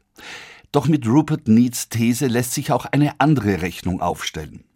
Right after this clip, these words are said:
Rund sechstausend Superjachten gibt es. Wenn man bedenkt, dass eine Superjacht in etwa von fünfzig bis zu sechshundertfünfzig Millionen Euro kostet,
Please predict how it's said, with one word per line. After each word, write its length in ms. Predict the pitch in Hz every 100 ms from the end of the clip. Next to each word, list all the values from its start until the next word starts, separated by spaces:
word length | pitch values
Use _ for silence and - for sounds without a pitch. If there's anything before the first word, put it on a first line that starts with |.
| _ _ - - _
Rund 280 | 98 131 165
sechstausend 720 | - 123 117 - 117 120 131
Superjachten 760 | - 107 78 95 98 92 - 104
gibt 320 | 95 78 -
es. 260 | 71 - - _ - - - -
Wenn 140 | 117
man 160 | 123 123
bedenkt, 560 | 135 113 147 151 - 104
dass 160 | 101
eine 160 | 98 101
Superjacht 680 | - 151 131 92 90 -
in 140 | 110 -
etwa 280 | 113 - 104
von 260 | - 92
fünfzig 760 | - 151 156 160 - - - -
bis 160 | 98
zu 180 | - 107
sechshundertfünfzig 1160 | - - 135 - - 98 92 - 104 98 104 107
Millionen 480 | 104 98 101 101 92
Euro 340 | 123 135 117
kostet, 440 | 110 123 - 143